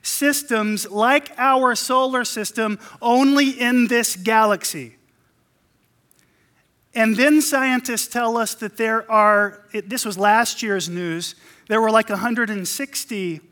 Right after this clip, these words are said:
a hundred and sixty billion galaxies. This year's news is that there's two trillion galaxies,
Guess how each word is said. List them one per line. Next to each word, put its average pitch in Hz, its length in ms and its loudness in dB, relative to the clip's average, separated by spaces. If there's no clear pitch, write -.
a 202 80 -4
hundred 233 260 -2
and 202 120 -4
sixty 208 720 -8
billion 202 800 0
galaxies. 185 920 -2
This 254 300 -4
year's 214 320 -2
news 180 540 -2
is 202 200 -4
that 202 240 -4
there's 190 240 -4
two 247 300 -4
trillion 208 1120 0
galaxies, 196 1040 0